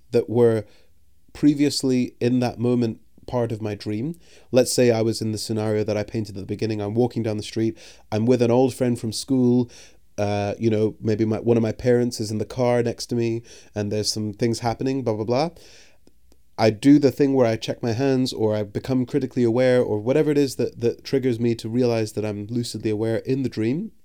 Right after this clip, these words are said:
And then all of a sudden, those characters stop playing those roles that they're playing in the narrative of my normal dream. And in fact, they kind of just sit there blankly.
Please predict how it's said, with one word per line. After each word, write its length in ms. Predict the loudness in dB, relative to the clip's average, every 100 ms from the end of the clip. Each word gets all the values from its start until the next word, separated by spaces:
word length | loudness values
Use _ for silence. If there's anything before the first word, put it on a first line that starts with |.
| -20 -20 -20 -20 -20 -20 -6
And 140 | 0
then 120 | 0 2
all 220 | 4 4
of 80 | 2
a 60 |
sudden, 460 | 0 -2 -4 -8 -8 -16 -20 -10 0
those 200 | 0 0
characters 580 | -2 -2 0 -4 -6 -8
stop 500 | -8 -4 -2 -4 -6 -20
playing 580 | -6 0 2 2 0 -2
those 300 | -2 -2 -2
roles 500 | 0 0 0 -2 -6
that 140 | -8
they're 120 | -4 -4
playing 520 | -2 -2 0 -2 -4
in 220 | -4 -2 -2
the 80 |
narrative 840 | -2 -2 0 2 2 2 0 -2 -4 -4
of 200 | -4 -4
my 220 | -6 -4
normal 420 | -4 -2 -2 -4
dream. 380 | -2 -4 -4 -10 -20 -20 -20 -20 -20 -20 -20 -12 -4
And 180 | -4
in 160 | -2 -4
fact, 400 | 0 0 0 0
they 120 | -2
kind 240 | 0 -2 -2
of 100 | -2
just 340 | -2 0 0
sit 260 | 0 -2 0
there 360 | 0 0 -4 -6
blankly. 720 | -2 -2 -2 -4 -10 -12 -14